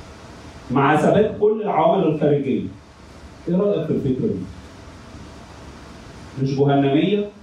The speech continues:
جهنميه. فكر فيها كده. لما انت بتقول لي انا عايز ابقى احسن واغير الشغل، نفسيا الموضوع ضغط عليا قوي، فبدل ما اقول لك ان شاء الله بكره هجيب لك شغل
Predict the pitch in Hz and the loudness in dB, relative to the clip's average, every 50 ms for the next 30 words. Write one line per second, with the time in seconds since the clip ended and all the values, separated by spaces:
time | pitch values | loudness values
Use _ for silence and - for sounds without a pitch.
0 | - - - - - - - - - - - - - - - 113 120 127 123 113 | -20 -20 -20 -20 -20 -20 -20 -18 -18 -18 -18 -18 -16 -10 -4 0 2 2 2 2
1 | 127 127 151 185 180 - - - - - - - - - - - - - - - | 2 2 2 2 2 0 -2 -8 -12 -18 -20 -20 -20 -20 -20 -18 -18 -18 -18 -18
2 | - - - - - - 160 151 156 160 147 - 160 160 170 170 170 185 208 233 | -18 -18 -18 -14 -4 0 0 2 4 4 2 2 2 2 2 2 2 2 2 2
3 | 262 - - - - - - - - - - - - - - - - - 123 127 | 0 -2 -6 -12 -18 -20 -20 -20 -20 -18 -18 -18 -18 -18 -18 -10 -4 0 2 4
4 | 131 135 151 185 - - 143 - - - 156 165 180 185 185 - 151 - - 151 | 4 4 4 4 4 4 4 4 4 4 4 4 4 4 4 2 2 2 4 4
5 | 160 180 180 180 175 151 - 143 - - - - - - - - 208 208 202 156 | 4 4 2 2 2 2 2 2 2 2 2 0 0 -2 -2 0 2 2 4 4
6 | 147 143 147 151 170 180 180 156 143 139 131 - - 147 135 - 104 - - - | 4 4 4 4 4 4 4 4 4 4 2 2 2 2 2 2 0 -4 -8 -12
7 | - - 135 135 135 - - - 175 175 196 208 202 202 - 160 147 143 131 131 | -8 -4 0 2 2 2 0 0 0 2 2 4 4 4 4 4 4 4 4 4
8 | 151 160 165 165 165 165 165 175 175 - - 131 139 143 147 151 147 143 139 117 | 4 4 2 4 4 4 4 4 4 2 2 4 4 4 4 4 4 4 4 2
9 | 101 90 - - - - - - - - - 147 139 170 196 226 233 226 208 180 | 2 2 0 -4 -8 -16 -18 -20 -12 -4 0 4 6 6 6 6 6 4 4 4
10 | 156 147 143 151 175 185 180 147 117 110 107 - - - - - - - - - | 4 4 4 4 4 4 4 4 2 2 0 -2 -6 -12 -18 -20 -20 -12 -4 0
11 | 143 139 139 - - 202 226 226 - 175 160 151 151 165 175 190 190 175 - 185 | 0 2 2 2 4 4 4 4 4 4 2 4 4 4 4 4 4 4 2 2
12 | 180 - 180 170 170 175 - - - 135 156 165 165 170 156 143 - - - 151 | 2 2 2 2 2 2 0 0 0 0 2 2 2 4 2 2 2 2 2 2
13 | 156 156 190 190 | 2 2 2 -2